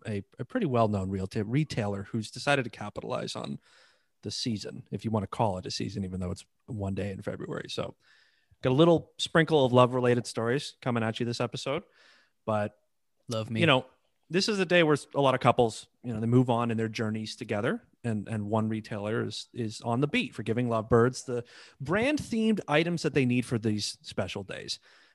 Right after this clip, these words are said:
Speaker 1: Okay, so let me tell you about the all-new Dunkin' Donuts wedding merchandise collection,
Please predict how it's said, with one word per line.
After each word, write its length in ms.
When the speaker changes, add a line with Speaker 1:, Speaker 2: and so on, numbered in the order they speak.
Speaker 1:
Okay, 340
so 140
let 140
me 80
tell 220
you 200
about 180
the 140
all-new 560
Dunkin' 460
Donuts 640
wedding 680
merchandise 680
collection, 460